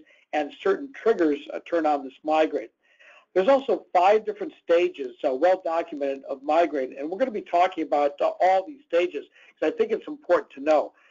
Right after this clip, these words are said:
There's a prodrome that usually precedes a migraine for, uh, up to twenty-four hours, and about eighty-five percent of patients develop this progr-, prodrome. And the importance of knowing if you have a prodrome is if you have one, you could actually treat, intervene at that point in time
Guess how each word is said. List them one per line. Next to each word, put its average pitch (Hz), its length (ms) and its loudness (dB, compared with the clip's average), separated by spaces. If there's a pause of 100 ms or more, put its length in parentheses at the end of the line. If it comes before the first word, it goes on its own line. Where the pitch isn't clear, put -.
(240)
There's 170 200 0
a 160 40 2
prodrome 190 640 0
that 143 180 -6
usually 196 400 -4
precedes - 640 -2
a 175 60 0
migraine 165 480 2 (100)
for, 143 140 0
uh, 143 260 0 (200)
up 165 120 0
to 151 80 -14
twenty-four 156 480 -2
hours, 180 300 4 (340)
and 160 80 -6
about 143 240 2
eighty-five 170 480 0
percent 151 320 -6
of 143 140 -10
patients 160 480 -6
develop 156 420 2
this - 140 -18
progr-, 165 560 0
prodrome. 165 500 0 (300)
And 160 100 -2
the 175 60 2
importance 254 400 0
of 160 100 -10
knowing 180 420 0
if - 140 -10
you 156 80 -4
have 170 160 0
a 139 40 -12
prodrome 175 500 0
is 160 160 -2 (340)
if 165 180 -6
you 147 120 -2
have 240 420 2
one, 151 260 -2 (220)
you 160 100 -2
could 170 160 2
actually 165 340 2
treat, 190 460 -2
intervene 156 540 -4
at 160 120 -6
that 147 200 0
point 143 180 -4
in 135 60 -16
time 165 280 2